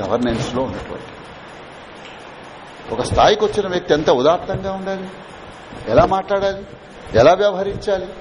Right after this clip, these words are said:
ఆ లక్ష్యాలు లేకపోతే, "హే, దరిద్రుడు" అని అనం మనం. అది సరే. మీకు చిన్న నాలుగు సూచనలు చెప్తాను.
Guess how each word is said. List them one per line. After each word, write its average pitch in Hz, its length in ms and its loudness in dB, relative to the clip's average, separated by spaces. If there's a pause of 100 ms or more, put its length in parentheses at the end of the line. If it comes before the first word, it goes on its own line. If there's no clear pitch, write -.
(220)
ఆ - 20 6
లక్ష్యాలు 220 440 0
లేకపోతే, 202 300 -4
"హే, 196 320 -4 (380)
దరిద్రుడు" 117 580 -6
అని 120 100 2
అనం 175 200 2
మనం. 262 220 4 (440)
అది 117 160 0
సరే. - 240 -12 (1500)
మీకు 139 120 4
చిన్న 170 320 4
నాలుగు 151 380 6
సూచనలు 151 540 -4
చెప్తాను. - 640 -8